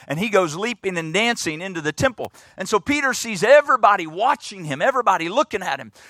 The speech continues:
Verse twelve, "And Peter saw it. He answered the people. He said, 'Men of Israel, why do you marvel at this?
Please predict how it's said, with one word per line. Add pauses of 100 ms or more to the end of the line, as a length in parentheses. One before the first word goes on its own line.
Verse
twelve,
"And
Peter
saw
it. (260)
He
answered
the
people.
He
said,
'Men
of
Israel, (1200)
why
do
you
marvel
at
this?